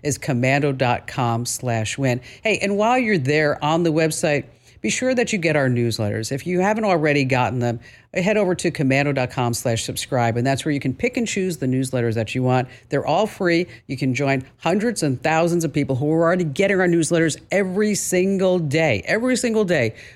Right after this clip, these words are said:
over three hundred thousand people get our newsletters, and you should be getting them too.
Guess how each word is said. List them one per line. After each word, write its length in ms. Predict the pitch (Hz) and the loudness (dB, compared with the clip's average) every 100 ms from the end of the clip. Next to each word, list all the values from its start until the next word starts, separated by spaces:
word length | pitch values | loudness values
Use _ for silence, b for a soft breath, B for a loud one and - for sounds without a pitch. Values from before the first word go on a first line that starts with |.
| - | -2
over 240 | 135 135 | 0 2
three 340 | 131 - 185 190 | 0 0 0 2
hundred 260 | 185 175 | 2 2
thousand 360 | 160 147 143 139 | 2 2 2 0
people 240 | 135 123 | 0 0
get 160 | 123 123 | 0 2
our 80 | 117 | 0
newsletters, 480 | 117 107 110 110 135 | -2 -4 -4 -2 -2
and 100 | 147 | -2
you 140 | 226 | -2
should 160 | 262 254 | -2 -2
be 80 | |
getting 320 | 254 233 226 208 | 0 0 2 2
them 140 | 165 | 0
too. 360 | - 196 95 | 0 0 0